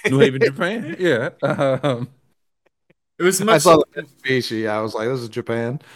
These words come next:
Speaker 3: <laughs>
Speaker 2: Well, that, that was before the New Haven sign, though.
Speaker 1: Touche. Let, uh, let's jump through some of our N B A games. We had a pretty, pretty full slate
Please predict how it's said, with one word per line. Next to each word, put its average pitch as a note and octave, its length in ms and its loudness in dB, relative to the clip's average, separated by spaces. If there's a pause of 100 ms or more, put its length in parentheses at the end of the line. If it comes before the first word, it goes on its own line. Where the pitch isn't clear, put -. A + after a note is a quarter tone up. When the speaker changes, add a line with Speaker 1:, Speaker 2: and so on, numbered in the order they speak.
(160)
Speaker 3:
<laughs> - 100 -14 (220)
Speaker 2:
Well, E3 80 -10
that, F#3 180 2
that A3 140 4
was A3+ 160 2
before G#3 440 2
the E3+ 140 -2
New E3 200 -2
Haven C3+ 360 -6
sign, C3 400 -12
though. D2 280 -20 (1080)
Speaker 1:
Touche. - 240 -12 (2250)
Let, G#3 280 -10
uh, C#3 420 0 (1200)
let's C#4 120 -8
jump D#4+ 200 -4
through B3 80 -2
some G#3+ 160 -4
of F3+ 80 -2
our D#3 100 4
N D3 220 0
B C#3+ 120 4
A E3 80 0
games. F2 440 -4
We E3 100 -6
had G#3+ 120 -6
a - 20 -12
pretty, G2+ 340 -4
pretty A2 280 -4
full A2+ 360 -4
slate E2+ 560 -6